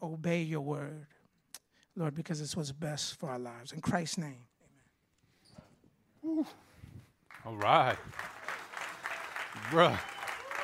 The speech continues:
Speaker 2: Y'all, y'all must have got him going, man. He pulling out the Spanish and everything, bro. He was, he was heated up. Amen. Good job, Jeremy.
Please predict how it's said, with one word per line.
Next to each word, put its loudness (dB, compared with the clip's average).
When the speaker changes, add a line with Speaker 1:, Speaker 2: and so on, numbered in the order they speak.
Speaker 2:
Y'all, 12
y'all 8
must 10
have 4
got 12
him 4
going, 12
man. 10
He 4
pulling 8
out 10
the 0
Spanish 4
and 4
everything, 6
bro. 8
He 6
was, 2
he -4
was -2
heated -2
up. 8
Amen. 4
Good -12
job, -2
Jeremy. -2